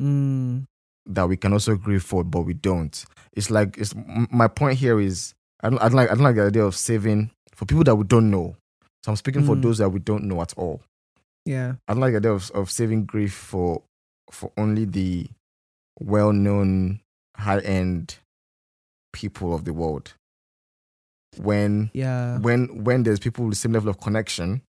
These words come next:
Speaker 2: right,
Speaker 1: Who are
Speaker 2: in
Speaker 1: not
Speaker 2: our
Speaker 1: famous.
Speaker 2: physical
Speaker 1: Yeah.
Speaker 2: worlds who are not famous, that we don't extend the empathy to.
Speaker 1: Yeah. So the w-, as you're describing it, I think I'm thinking,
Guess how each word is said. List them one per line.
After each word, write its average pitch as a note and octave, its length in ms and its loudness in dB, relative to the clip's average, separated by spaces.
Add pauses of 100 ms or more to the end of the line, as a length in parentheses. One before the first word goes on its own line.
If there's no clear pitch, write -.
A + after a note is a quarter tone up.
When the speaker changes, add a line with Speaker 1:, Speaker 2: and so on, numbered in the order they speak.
(1080)
Speaker 2:
right, F2+ 420 -4 (500)
Speaker 1:
Who B2 60 -4
are B2 40 0
Speaker 2:
in - 60 0
Speaker 1:
not - 140 0
Speaker 2:
our F#2+ 160 0
Speaker 1:
famous. B2 220 -6
Speaker 2:
physical A#2+ 380 -2
Speaker 1:
Yeah. A2 60 0
Speaker 2:
worlds B2 600 -2
who A2+ 100 -4
are G2+ 80 0
not G#2 160 -4
famous, F#2 640 -4 (260)
that G2 100 0
we G2+ 60 0
don't A#2+ 120 0
extend G2+ 680 -2 (500)
the F#2+ 60 -2
empathy F#2+ 320 0
to. E2+ 300 -6 (1040)
Speaker 1:
Yeah. B2+ 380 -6 (220)
So G#3+ 200 -4 (180)
the F#3 100 2
w-, G3 340 2 (160)
as F#3 140 8
you're G3 120 8
describing F#3+ 560 6
it, E3 120 4
I D#3 60 4
think F3+ 200 2
I'm D3+ 140 2
thinking, E3 640 2